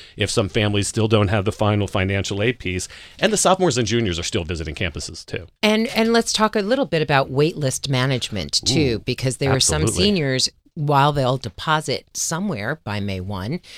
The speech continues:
Speaker 2: they might also be sitting on a wait list and hoping. So let's just touch on that briefly.
Speaker 1: Absolutely.
Speaker 2: Right? Do you wanna do
Speaker 1: You
Speaker 2: that
Speaker 1: wanna
Speaker 2: right
Speaker 1: go, yeah,
Speaker 2: now?
Speaker 1: let's do that now, Eileen.
Speaker 2: Okay. All right. So if you're on a wait list, the best thing for you to do is to make sure that you're communicating with the college,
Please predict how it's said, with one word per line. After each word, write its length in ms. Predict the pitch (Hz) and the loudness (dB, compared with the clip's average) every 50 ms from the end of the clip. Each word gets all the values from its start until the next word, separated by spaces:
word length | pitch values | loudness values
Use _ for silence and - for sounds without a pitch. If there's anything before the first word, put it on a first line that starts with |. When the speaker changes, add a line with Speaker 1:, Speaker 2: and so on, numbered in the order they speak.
| - - - - | -18 -16 -6 -2
Speaker 2:
they 120 | 180 175 | 0 0
might 280 | 170 170 165 160 165 160 | 2 2 2 2 2 2
also 280 | 156 156 156 - 160 147 | 2 0 0 0 -2 -2
be 140 | 139 151 | -2 -2
sitting 320 | 135 - - 147 139 135 131 | -4 -4 -2 -2 -2 -2 -2
on 80 | 123 123 | -2 -2
a 40 | 120 | -2
wait 280 | 117 131 143 156 - | 0 0 0 0 0
list 300 | - 139 123 123 - - - - - | -2 -2 -2 -4 -4 -8 -12 -10 -6
and 160 | 123 117 117 | -6 -4 -4
hoping. 440 | 110 - 151 143 - - 120 107 101 | -4 -4 -6 -6 -4 -4 -6 -6 -6
So 140 | - - 127 | -6 -6 -6
let's 220 | 127 147 151 - | -4 -6 -6 -6
just 200 | - - - - | -6 -6 -6 -6
touch 300 | - - - 143 - - | -4 -4 -4 -4 -2 -4
on 140 | 131 123 117 | -4 -4 -4
that 200 | 113 104 - 156 | -4 -6 -8 -8
briefly. 540 | - 127 127 131 147 - 196 208 208 214 226 | -8 -6 -6 -6 -6 -4 -4 -4 -2 -4 -4
Speaker 1:
Absolutely. 500 | 110 - - - 98 120 143 - 123 - - | -8 -8 -8 -6 -6 -6 -6 -6 -8 -8 -6
Speaker 2:
Right? 260 | 143 143 170 185 - | -4 -4 -4 -4 -4
Do 80 | - | -6
you 60 | 156 151 | -6 -6
wanna 100 | 143 143 | -6 -6
do 80 | 151 | -4
Speaker 1:
You 40 | 147 | -2
Speaker 2:
that 100 | 147 143 139 | 0 0 0
Speaker 1:
wanna 40 | 147 | 2
Speaker 2:
right 80 | 143 135 160 143 | 2 2 2 2
Speaker 1:
go, 40 | 156 | 0
yeah, 120 | 170 185 214 | 0 0 0
Speaker 2:
now? 60 | 254 | -2
Speaker 1:
let's 140 | 285 254 - | -2 -2 -4
do 80 | - 330 | -4 -4
that 140 | - 294 | -4 -4
now, 200 | - 185 170 104 | -4 -2 -2 2
Eileen. 60 | - - | 4 4
Speaker 2:
Okay. 340 | 202 - 185 131 95 - - | 4 4 4 2 0 0 -2
All 120 | - 170 151 | 0 2 2
right. 200 | 135 101 82 - | 2 2 0 0
So 200 | - - 156 143 | 0 0 0 0
if 100 | 135 - | 0 0
you're 120 | 147 143 | 0 0
on 180 | 165 202 233 262 | 0 2 2 2
a 40 | |
wait 300 | 240 196 190 175 180 - | 2 2 2 2 2 0
list, 460 | - 113 98 92 110 - - - - - - - - - - - - - | -2 -2 -2 0 -2 -2 -4 -4 -6 -8 -12 -14 -18 -18 -18 -18 -8 -6
the 80 | - 131 | -4 -2
best 280 | - 160 170 170 - | 0 0 0 0 -2
thing 160 | - 185 175 | -2 -2 -2
for 140 | 165 - 175 | -2 -2 -4
you 180 | 165 156 151 156 | -2 -2 -4 -4
to 140 | - - 151 | -6 -6 -8
do 500 | 120 156 180 214 202 139 107 123 165 185 - - - - - | -4 -2 -2 0 0 0 -2 -2 -4 -4 -6 -12 -20 -6 -2
is 140 | 170 151 - | -2 -2 0
to 100 | - - | -2 -2
make 240 | 156 147 143 147 - | -2 -2 -4 -4 -2
sure 360 | - - - 160 147 151 156 | -4 -2 -2 -2 -2 -2 -2
that 200 | 147 151 147 - | -2 -2 -4 -4
you're 160 | 147 143 151 143 | -4 -6 -6 -6
communicating 840 | - - - 147 139 160 175 185 - - - 170 156 147 143 135 | -6 -8 -6 -4 -2 -2 -2 -2 -2 -2 -2 0 0 0 0 -2
with 100 | 131 131 | -2 -4
the 100 | - 135 | -4 -6
college, 600 | 131 - - - 123 120 120 120 120 120 - - | -8 -6 -4 -4 -2 -2 -2 -2 -4 -4 -4 -8